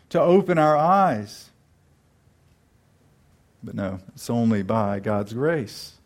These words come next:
And therefore, we ought to be moved with great compassion to those who don't see.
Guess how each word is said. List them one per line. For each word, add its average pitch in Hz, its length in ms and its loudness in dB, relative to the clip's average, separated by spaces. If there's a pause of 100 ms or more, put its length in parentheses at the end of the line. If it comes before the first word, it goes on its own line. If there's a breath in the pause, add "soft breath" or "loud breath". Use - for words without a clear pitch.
(280 soft breath)
And 143 100 -2
therefore, 180 320 0
we 202 160 0
ought 208 200 2
to 185 60 -8
be 175 140 -2
moved 175 380 0
with 156 160 -6
great 151 200 -8
compassion 131 640 -4
to 110 120 -8
those 117 260 -4
who 113 80 -6
don't 107 260 -6
see. - 280 -16